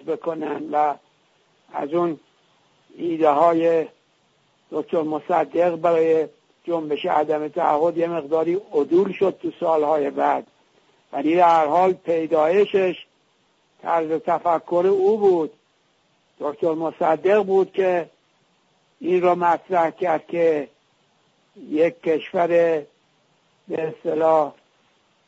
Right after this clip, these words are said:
اه، جهان سومی مثل کشور ایران نباید وابسته به بلوک‌های قدرت باشه، چه قدرت شرقی چه قدرت غربی. ما باید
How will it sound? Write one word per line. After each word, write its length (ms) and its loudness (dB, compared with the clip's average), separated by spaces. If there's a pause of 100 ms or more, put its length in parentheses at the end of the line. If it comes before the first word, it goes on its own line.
اه، 280 -2
جهان 600 0
سومی 600 0
مثل 320 -6
کشور 400 -4
ایران 920 2 (1080)
نباید 680 2
وابسته 1000 0
به 320 2 (420)
بلوک‌های 720 2
قدرت 520 0
باشه، 440 -8 (640)
چه 180 -2
قدرت 540 0
شرقی 640 0
چه 200 -4
قدرت 400 -2
غربی. 760 0 (920)
ما 220 2
باید 600 4